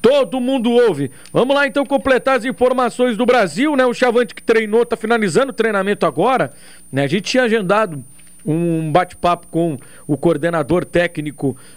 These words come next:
do Grêmio Esportivo Brasil, o Hélio Vieira, mas o Hélio Vieira tá em reunião nesse momento. E ele diz que a reunião vai se estender um pouco. Então, esse bate-papo com o Hélio vai ficar pra amanhã. Já tá acertado com ele pra amanhã. Então, daqui a pouco a gente vai trazer mais novidades a respeito,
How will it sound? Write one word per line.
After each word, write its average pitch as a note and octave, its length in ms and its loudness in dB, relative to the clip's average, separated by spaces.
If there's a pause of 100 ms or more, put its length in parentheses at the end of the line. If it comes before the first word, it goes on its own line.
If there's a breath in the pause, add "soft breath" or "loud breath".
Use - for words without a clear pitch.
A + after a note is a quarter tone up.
do E3 800 2
Grêmio E3+ 340 -2
Esportivo D#3 460 -2
Brasil, D#3 500 -2
o D3+ 160 0
Hélio D#3+ 200 0
Vieira, E3+ 340 0
mas F#3 160 -2
o F3+ 80 2
Hélio G3 160 -2
Vieira G3 240 0
tá G3+ 160 -2
em G3+ 80 -2
reunião G3+ 420 -2
nesse G3+ 220 -2
momento. F#3 460 -2 (340 loud breath)
E C#3+ 60 2
ele D3+ 100 -2
diz F3 140 -8
que - 80 -2
a G3+ 40 4
reunião G3+ 440 -2
vai G#3 160 0
se - 100 -14
estender G3 380 -2
um G#3+ 80 -2
pouco. F3 420 -2
Então, F#3 240 -2 (240 loud breath)
esse F#3 240 -2
bate-papo F#3 480 -2
com F3 120 -4
o F3+ 40 0
Hélio F#3+ 140 -2
vai G#3 120 0
ficar G#3 260 -2
pra G#3 160 0
amanhã. G3+ 460 -2
Já C3+ 320 -2
tá D#3 160 -2
acertado D#3 520 -4
com D3 120 -4
ele C#3+ 120 -6
pra D#3 140 0
amanhã. F#3 340 -2 (280 loud breath)
Então, F3 140 0
daqui G3 160 -2
a G3+ 40 -4
pouco F#3+ 200 -4
a - 20 2
gente F3+ 120 -6
vai G3 100 2
trazer F3+ 400 0
mais F3 220 0
novidades D#3+ 420 0
a - 20 -2
respeito, E3 560 -2